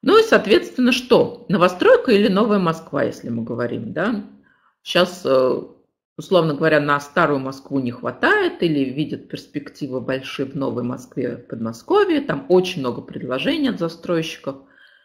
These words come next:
И дальше имейте в виду, что в Нов-, в Новой Москве, Подмосковье предложение значительно превышает спрос.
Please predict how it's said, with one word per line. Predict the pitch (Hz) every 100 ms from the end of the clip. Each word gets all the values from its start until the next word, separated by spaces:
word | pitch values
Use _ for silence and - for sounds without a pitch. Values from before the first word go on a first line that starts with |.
| _ _ _ _ _
И | - 226
дальше | 185 202 202 - 170 160 - _ _ _ _ _ _ - -
имейте | 147 175 277 -
в | 208
виду, | 170 - - _ -
что | - 294
в | 302
Нов-, | 226 165 - -
в | 160 - 143 - 165
Новой | 269 269
Москве, | 165 160 220 233
Подмосковье | 190 160 156 - 285 269
предложение | - 156 143 135 190 277 202
значительно | - 208 240 - 240 240 180
превышает | 151 127 139 151 147 -
спрос. | _ - 120 -